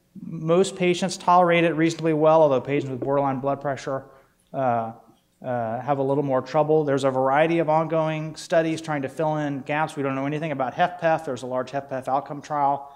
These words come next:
uh, that's enrolled now and it's just in follow-up. There's a trial randomizing patients to be started in the hospital because we all know in the hospital is often a good time to fine-tune people's medicines, but we actually don't have any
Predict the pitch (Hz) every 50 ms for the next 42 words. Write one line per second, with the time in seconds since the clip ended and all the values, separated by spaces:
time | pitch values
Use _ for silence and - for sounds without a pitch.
0 | - _ _ _ _ - 143 131 127 123 120 120 117 117 - 135 123 123 127 131
1 | 143 139 139 135 139 135 135 127 120 110 - 123 120 - 131 117 - - 147 160
2 | 165 165 170 165 156 151 139 - - _ _ _ _ _ _ _ _ _ _ _
3 | _ _ _ - 131 127 127 123 110 123 117 - - 147 143 139 139 139 131 123
4 | 131 147 143 139 139 139 135 131 127 123 - 143 139 139 - 127 - - 127 127
5 | - - - 139 135 131 127 120 120 - - 175 175 175 - - 180 180 185 180
6 | 180 - - - - - _ _ _ - 123 - 131 127 123 113 127 135 131 127
7 | 131 131 131 135 135 131 139 135 131 127 120 143 143 131 - - 131 123 123 123
8 | 123 - 135 127 117 123 135 127 - 135 135 131 135 127 127 127 - 147 135 131
9 | 127 - 135 139 123 - 139 123 123 117 - 151 151 160 151 151 - 156 143 -
10 | 139 127 127 131 123 - - 131 123 131 127 123 127 123 123 123 135 147 143 135
11 | 127 131 -